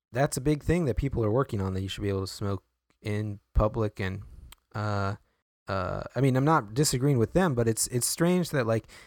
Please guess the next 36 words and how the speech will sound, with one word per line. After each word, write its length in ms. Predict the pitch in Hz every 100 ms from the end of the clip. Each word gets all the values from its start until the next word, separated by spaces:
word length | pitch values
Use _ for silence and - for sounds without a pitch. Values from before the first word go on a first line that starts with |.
| _ -
that, 420 | 117 120 127 - _ _ _ _
that 320 | 127 165 214 -
is 300 | 143 147 123 - _ _ _ -
much 420 | 131 180 214 -
more 160 | 165 156
likely 400 | 139 151 127 120
to, 440 | - 117 113 110 - _ _ _ - - - - -
uh, 640 | 107 104 104 101 98 98 - _ _
occur, 560 | 104 - 151 147 98 -
to 140 | - 113
be, 180 | 107
like, 220 | 107 101 107
legalized 760 | 113 120 107 101 98 98 -
at, 200 | 101 95
like, 220 | 98 101
a 140 | 95 -
federal 560 | - 113 110 104 98
level 420 | 104 113 101 101 - _ _ _ -
than 320 | 110 107 104
what 140 | 101 98
I'm 180 | 117
talking 360 | - 85 - 104
about, 280 | 101 - -
even 180 | 117 120
though 80 | 113
what 120 | 107
I'm 120 | 107
talking 260 | 104 107 95
about 160 | 98 95
has 120 | 98
been 140 | 98
around, 480 | 95 98 101 98 107
like, 300 | 92 98 - _ _ _ _
in 140 | 113 104
a, 180 | 98 98 -
a 160 | 107